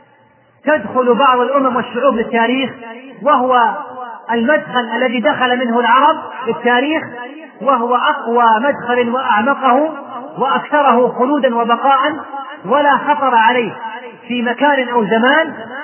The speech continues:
مهما تغيرت الظروف والأوضاع أو طال الأمد وبعد الزمان، وهو مدخل الرسالة والهداية والرحمة للإنسانية والخدمة المخلصة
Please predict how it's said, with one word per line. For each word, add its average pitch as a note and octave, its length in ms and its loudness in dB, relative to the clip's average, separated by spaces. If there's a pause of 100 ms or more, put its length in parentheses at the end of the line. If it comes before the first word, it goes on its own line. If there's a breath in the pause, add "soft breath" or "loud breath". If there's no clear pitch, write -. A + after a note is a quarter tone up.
(120)
مهما A#3 560 2
تغيرت B3+ 480 0
الظروف B3 400 2 (500)
والأوضاع B3 480 4 (520)
أو A3+ 120 2
طال C4+ 280 2
الأمد B3+ 420 0
وبعد A#3+ 440 2
الزمان، B3 640 2 (400)
وهو B3 180 4
مدخل A#3+ 500 0 (720)
الرسالة A#3 680 0
والهداية F#3 600 0 (540)
والرحمة B3 600 2
للإنسانية A#3 840 -2 (680)
والخدمة B3+ 680 0
المخلصة B3 580 0